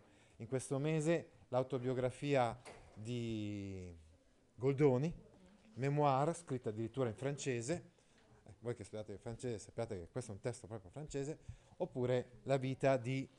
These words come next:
Alfieri. L'occasione per la scrittura di quest'opera viene dalla richiesta di un nobile dell'epoca, il conte Giovanartico di Porcia, che intendeva riunire in una sola opera le biografie dei più grandi studiosi e letterati dell'epoca.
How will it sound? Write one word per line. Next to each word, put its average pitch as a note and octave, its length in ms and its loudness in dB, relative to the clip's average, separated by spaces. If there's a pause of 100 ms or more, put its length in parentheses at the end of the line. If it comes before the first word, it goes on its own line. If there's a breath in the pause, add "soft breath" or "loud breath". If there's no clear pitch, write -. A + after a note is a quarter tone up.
(100)
Alfieri. A2+ 760 -2 (1300 loud breath)
L'occasione F#3+ 500 8
per F#3+ 140 6
la E3+ 60 8
scrittura G3 360 4
di E3 100 4
quest'opera F#3 520 4
viene F3+ 260 4
dalla D3 200 6
richiesta E3 440 4
di C#3+ 80 2
un D3 120 0
nobile D#3 360 4
dell'epoca, B2+ 640 2 (480 loud breath)
il C3 180 2
conte F3+ 380 6
Giovanartico C#3+ 720 4
di A#2 100 -2
Porcia, A#2+ 680 4
che - 100 -6
intendeva E3 460 6
riunire D#3+ 320 6
in D3 80 6
una C3+ 100 4
sola D#3 240 6
opera F3+ 400 10 (240 loud breath)
le B2+ 140 6
biografie D#3 440 8
dei D#3+ 100 10
più C#3+ 120 2
grandi D#3 240 8
studiosi D#3 380 4
e D#3 40 10
letterati C3+ 460 6
dell'epoca. A2 600 0